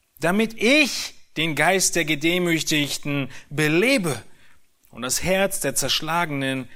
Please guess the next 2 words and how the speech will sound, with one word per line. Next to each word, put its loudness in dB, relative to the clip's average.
erquicke.“ -4
Gott -2